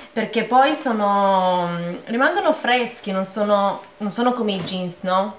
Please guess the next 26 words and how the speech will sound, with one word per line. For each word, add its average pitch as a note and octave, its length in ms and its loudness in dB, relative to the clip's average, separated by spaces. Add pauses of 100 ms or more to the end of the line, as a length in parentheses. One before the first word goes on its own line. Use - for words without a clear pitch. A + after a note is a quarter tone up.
(100)
Che - 120 -14
d'estate, F#3+ 560 0
in F#3 100 -4
primavera F#3 380 -2
quando F#3 180 -6
fa F#3 260 -6
caldo, F3 580 -4
Dio G3+ 360 0
mio, E3 300 -4 (300)
fastidio G3 380 -6
allucinante, F3 640 -6
anche G3+ 280 -4
se F#3 180 -8
io F3+ 180 -2
adoro F3+ 280 -2
i F3 80 -4
jeans, F3 280 -8
però F#3+ 360 2 (280)
appunto F#3+ 260 -6
quando F3+ 200 -4
fa F3+ 120 -2
caldo F3 240 -2
diventa E3+ 260 -6
molto F3 220 -8
difficile F3 440 -8
indossarli. F3+ 760 -4